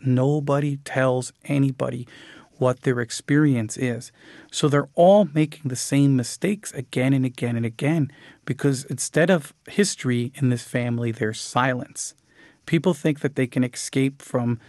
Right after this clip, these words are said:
the history that haunts them by pretending it's not around or by, uh, protecting their children from it.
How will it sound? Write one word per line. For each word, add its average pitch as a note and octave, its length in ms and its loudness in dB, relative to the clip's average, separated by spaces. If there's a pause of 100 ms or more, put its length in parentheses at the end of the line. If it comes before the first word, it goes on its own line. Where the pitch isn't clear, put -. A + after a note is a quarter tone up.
(340)
the A#2+ 320 0
history C3 400 -4
that A#2 120 -2
haunts B2 320 0
them A2+ 320 -6
by A#2 220 -2
pretending B2 500 -4
it's A#2+ 180 -10
not A#2+ 180 -4
around A#2 480 -2
or C3 180 -4
by, A#2 280 -6 (500)
uh, A#2 260 0
protecting B2 560 -4
their A2+ 320 -4
children E3 400 0
from - 260 -8
it. - 80 -8